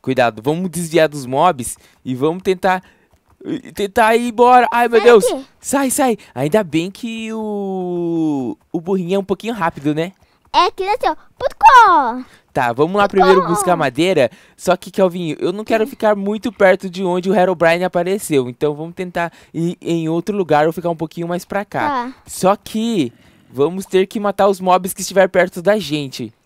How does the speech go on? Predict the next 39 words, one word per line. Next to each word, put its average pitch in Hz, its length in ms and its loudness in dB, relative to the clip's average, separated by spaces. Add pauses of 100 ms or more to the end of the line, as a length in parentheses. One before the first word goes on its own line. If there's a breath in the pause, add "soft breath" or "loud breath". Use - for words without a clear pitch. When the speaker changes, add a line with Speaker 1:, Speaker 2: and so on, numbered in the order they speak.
(220)
Speaker 2:
É. 269 240 -2
Speaker 1:
Que 233 40 -8
isso? 254 140 -10
Uma 127 140 -12
cruz? 170 420 -10
Ah, 131 80 -14
não, 117 160 -14
pensei - 180 -16
que 117 40 -6
era 123 80 -8
uma 147 100 -10
cruz. - 380 -14 (580 soft breath)
Que 349 100 4
isso? 269 400 4
Por 226 160 -4
que 262 140 -4
tem 277 140 -6
tantos 277 260 -2
monstros 254 480 -4
assim? 240 420 -4 (360 soft breath)
Olha 277 160 2
o - 20 0
tanto, 320 320 0
Kelvinho. 254 560 2
Speaker 2:
Nossa, 339 320 -4
três 370 300 -2
esqueletos. 381 840 -2
Não, 269 180 -10
quatro 359 460 -4
esqueletos 370 560 -4
e - 20 -12
um 440 100 -8 (120)
creep-, 311 240 -8 (140)
e 254 40 -14
dois 285 280 -8
creeper. 330 480 -10 (500)
Speaker 1:
Nossa, 247 540 6 (160 loud breath)
Kelvinho. 175 440 4 (200)
Speaker 2:
Quê? 247 160 -14